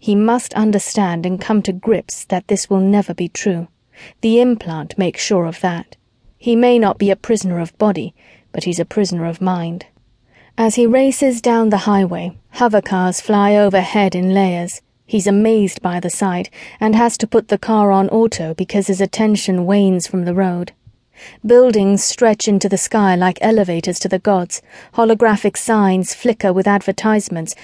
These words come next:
for unbelievable services, like the foreign language implant to understand and speak any language, and Leaguers fill the streets in their green and black uniforms.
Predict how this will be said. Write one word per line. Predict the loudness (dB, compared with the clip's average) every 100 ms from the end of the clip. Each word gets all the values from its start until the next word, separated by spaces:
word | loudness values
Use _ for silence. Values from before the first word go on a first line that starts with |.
| -20
for | _ 0
unbelievable | 2 2 2 4 2 2 0 -2
services, | -2 0 0 0 -6 -8 -10 -14 -14
like | -6 -6 -4
the | -6
foreign | 0 2 4 2 2
language | 2 2 2 0 -4
implant | -6 -6 -8 -8 -8 -14 -20 -4
to | 0
understand | 2 0 0 0 2 2
and | -2 -4
speak | -2 -2 0
any | 2 2
language, | 2 2 0 -4 -12 -18 _ -20 -6
and | -2 2
Leaguers | 2 2 2 -2 -4 -4
fill | 0 2
the | 0
streets | -4 -4 -4 -4 -2
in | 0
their | 2 0
green | 0 2 2
and | 2 2
black | 2 0 0
uniforms. | 0 0 0 -6 -10 -10 -14